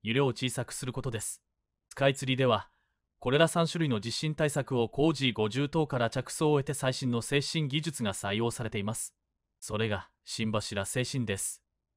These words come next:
聞き慣れない言葉かもしれませんが、心柱、心柱とは、先に紹介した日本の古い建造物である、三重塔や五重塔などの多重塔で使われている柱のことを指しています。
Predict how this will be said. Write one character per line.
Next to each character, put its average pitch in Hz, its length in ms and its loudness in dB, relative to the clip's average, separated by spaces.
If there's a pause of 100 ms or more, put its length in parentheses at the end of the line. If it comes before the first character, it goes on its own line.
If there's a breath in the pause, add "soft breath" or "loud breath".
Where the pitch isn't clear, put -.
(140)
聞 135 120 -4
き - 20 0
慣 170 120 4
れ 175 80 4
な 143 120 4
い 117 80 0
言 127 180 -2
葉 139 100 2
か 139 100 0
も 127 60 0
し - 120 -6
れ 131 80 2
ま 131 100 2
せ 151 180 -4
ん 143 80 0
が、 104 200 -4 (340)
心 117 280 -2
柱、 113 420 0
心 - 240 -4
柱 113 320 -2
と 127 140 -4
は、 107 220 -4 (500)
先 113 260 -2
に 143 100 0
紹 147 240 2
介 147 200 2
し - 100 -6
た 127 140 0
日 117 160 2
本 175 180 2
の 165 80 2
古 135 240 0
い 165 80 2
建 175 240 2
造 180 180 6
物 147 220 -4
で 117 80 2
あ 120 80 4
る、 117 80 -2 (720)
三 143 300 0
重 143 260 0
塔 165 200 2
や 104 140 2
五 98 140 -4
重 117 220 -2
塔 117 260 -2 (400)
な 135 140 2
ど 147 80 0
の 113 100 0
多 98 140 -6
重 120 200 -2
塔 135 200 -2
で 123 100 -2
使 - 180 -4
わ 127 100 4
れ 127 60 0
て 123 140 -2
い - 20 -2
る 127 100 0
柱 127 280 -2
の 131 80 0
こ - 80 -6
と 127 100 -2
を 107 80 0
指 - 180 -10
し - 40 -12
て - 80 -2
い 98 80 -2
ま 98 120 -4
す。 - 200 -8